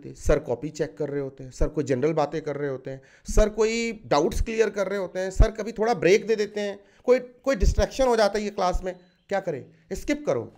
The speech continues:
या उसको वन पॉइंट टू फ़ाइव पे देखो।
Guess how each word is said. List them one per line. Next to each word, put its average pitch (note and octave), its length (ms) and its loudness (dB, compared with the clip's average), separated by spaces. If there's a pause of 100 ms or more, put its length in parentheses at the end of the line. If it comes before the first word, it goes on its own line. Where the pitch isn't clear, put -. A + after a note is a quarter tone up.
(480)
या A3+ 160 6
उसको C4+ 360 4
वन G3+ 240 4
पॉइंट C4 360 2
टू B3 140 -2
फ़ाइव A#3+ 360 0
पे A#3 80 4
देखो। D3+ 440 -8